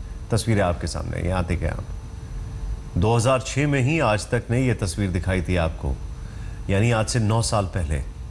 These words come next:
और अब ये अंग्रेजी अखबार ने, जाहिर सी बात है, ये सारे सबूत शायद पाकिस्तान को पहले भी दिए जा चुके हों, लेकिन अभी जो फ़ोन का बिल आ रहा है या जो चीज़ें सामने आ रही हैं, वो कुछ और added सबूत हैं।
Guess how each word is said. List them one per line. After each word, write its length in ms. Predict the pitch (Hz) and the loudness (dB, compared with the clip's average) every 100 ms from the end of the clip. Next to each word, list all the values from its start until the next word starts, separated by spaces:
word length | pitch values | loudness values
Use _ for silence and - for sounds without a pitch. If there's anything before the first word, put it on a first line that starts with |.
| - - - - - - | -12 -12 -12 -12 -12 -2
और 140 | 113 135 | 2 4
अब 180 | 143 | 2
ये 60 | 135 | 2
अंग्रेजी 380 | 123 117 110 113 | 2 2 2 2
अखबार 320 | 104 101 82 | 2 0 0
ने, 220 | 71 71 | -2 -4
जाहिर 320 | 73 143 165 | 0 2 2
सी 140 | 175 180 | 2 2
बात 240 | 160 156 | 4 2
है, 160 | 170 180 - - - | 0 -4 -10 -16 -4
ये 100 | 123 | 0
सारे 300 | 127 143 151 | 2 4 2
सबूत 340 | 151 139 151 147 | 0 0 0 0
शायद 200 | 135 120 | 2 2
पाकिस्तान 460 | 120 107 107 123 | 0 0 0 0
को 100 | 120 | 2
पहले 280 | 110 120 127 | 2 2 4
भी 100 | 127 | 2
दिए 160 | 117 113 | 2 4
जा 140 | 110 | 2
चुके 200 | 95 98 | 0 0
हों, 160 | 107 139 - - - - - | -2 -2 -6 -16 -16 -12 -2
लेकिन 260 | 110 113 135 | 0 2 2
अभी 240 | 131 170 | 4 2
जो 140 | 139 | 2
फ़ोन 360 | 127 - 143 143 | 0 2 2 4
का 100 | 131 | 2
बिल 240 | 101 135 | 2 4
आ 120 | 139 131 | 4 6
रहा 200 | 135 120 | 4 4
है 240 | 127 135 | 4 2
या 140 | 117 | 2
जो 220 | 95 107 113 | 0 0 0
चीज़ें 320 | - 113 139 | 2 2 2
सामने 320 | 123 117 123 | 2 2 4
आ 100 | 117 | 4
रही 160 | 113 120 | 4 4
हैं, 80 | 139 | 2
वो 160 | 135 | 2
कुछ 200 | 110 123 | 0 2
और 320 | 135 135 104 - - - - - - 113 | 4 4 0 -10 -18 -16 -14 -14 -8 0
added 320 | 131 143 127 | 2 2 0
सबूत 420 | 110 95 98 85 | 0 0 -2 -2
हैं। 200 | 82 69 | -4 -4